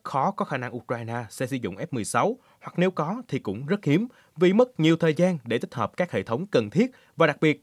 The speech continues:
là để xuyên thủng hệ thống phòng không cực kỳ mạnh mẽ của Nga.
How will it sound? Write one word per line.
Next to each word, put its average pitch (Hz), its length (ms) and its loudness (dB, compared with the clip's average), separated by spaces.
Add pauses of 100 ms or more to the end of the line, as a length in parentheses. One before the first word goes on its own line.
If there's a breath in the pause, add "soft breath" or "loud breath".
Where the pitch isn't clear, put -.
là 139 120 2
để 110 180 2
xuyên 185 280 -2
thủng 113 240 -8
hệ 98 160 -4
thống 131 280 -6
phòng 110 200 -4
không 127 220 -6
cực - 260 -4
kỳ 120 100 0
mạnh 101 200 -6
mẽ 95 140 -6
của - 140 -10
Nga. 135 280 -2